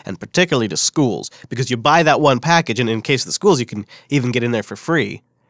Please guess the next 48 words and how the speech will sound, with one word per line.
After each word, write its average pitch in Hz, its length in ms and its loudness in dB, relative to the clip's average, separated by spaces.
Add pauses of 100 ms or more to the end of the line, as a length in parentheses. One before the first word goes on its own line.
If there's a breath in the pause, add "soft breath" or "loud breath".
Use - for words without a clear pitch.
(340 soft breath)
And 131 400 2
you 135 120 0
don't 160 140 6
have 151 200 4
to 151 60 -2
worry 147 240 6
about 139 220 6
hosting, 117 400 0
you 120 60 2
don't 127 100 4
have 127 140 2
to 139 80 -2
worry 131 140 2
about 131 180 4
infrastructure. 131 760 -2 (800)
You 139 160 2
just 127 200 2
get 147 220 2
part 143 220 6
of 131 180 2 (280 loud breath)
the 120 80 -6
Google 147 300 4
Apps, 139 380 2 (100)
uh, 113 360 0
as 127 220 0
part 156 280 4
of 139 140 4
your, 123 420 2
as 123 220 0
part 123 160 0
of 127 60 2
your 120 120 0
subscription. 117 680 -4 (340 loud breath)
And 127 100 0
that's 160 220 4
why 185 140 6
Nextcloud 151 420 2
has 135 180 2
to 139 80 -4
work 120 220 0
more 147 300 4
and 135 80 4
more 127 160 4
on 120 100 6
their 104 140 -4
scaling 135 580 0
and 113 220 -2
on 107 200 -2